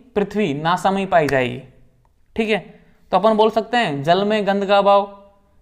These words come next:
श्रोतेंद्रिय में गंध का अभाव, तो क्योंकि अभाव केवल व्यतिक्रय। क्लियर? ये था लिंग परामर्श। बहुत कॉम्प्लिकेटेड है,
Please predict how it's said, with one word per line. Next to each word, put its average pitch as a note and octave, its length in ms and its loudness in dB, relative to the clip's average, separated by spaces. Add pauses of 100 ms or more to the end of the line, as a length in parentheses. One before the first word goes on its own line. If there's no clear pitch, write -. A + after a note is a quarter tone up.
श्रोतेंद्रिय A3 540 0
में A3 120 -2
गंध G#3 200 -2
का G#3+ 120 4
अभाव, G3 480 0
तो C4+ 100 -4
क्योंकि C#4+ 240 -6 (220)
अभाव E3 320 2 (360)
केवल A3 300 2
व्यतिक्रय। C#3+ 420 -4 (1120)
क्लियर? C4 340 0 (340)
ये F#3+ 180 2
था A3+ 200 2
लिंग G#3 400 2
परामर्श। E3 500 -2 (200)
बहुत G3+ 240 0
कॉम्प्लिकेटेड G#3 640 -2
है, A#3+ 240 -2